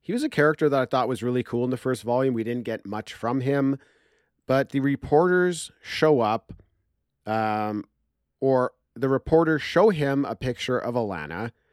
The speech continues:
and Agent Gale goes on to tell them Alana is actually a deep undercover spy, and trillions of lives are at stake. So I thought that was very interesting. And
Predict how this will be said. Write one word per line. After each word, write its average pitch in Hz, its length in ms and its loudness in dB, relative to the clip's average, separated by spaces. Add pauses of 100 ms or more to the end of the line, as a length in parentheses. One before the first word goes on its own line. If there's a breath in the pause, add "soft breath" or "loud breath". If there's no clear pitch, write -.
(280)
and 127 180 -4
Agent 156 360 2
Gale 135 280 2
goes 123 200 0
on 123 160 0
to 120 100 -6
tell 120 220 -2
them 123 180 -4
Alana 117 520 -2
is 123 260 -4
actually 131 520 -4
a 113 120 -4
deep 135 480 -6
undercover 135 560 -2
spy, 101 680 -6 (540)
and 131 220 -2
trillions 175 540 2
of 165 140 -4
lives 117 540 0
are 107 120 -6
at 95 200 -4
stake. - 560 -10 (720)
So 95 80 -12
I - 20 -10
thought 117 140 -6
that 139 80 0
was 156 160 2
very 147 260 4
interesting. 110 680 -6 (600)
And 123 460 -2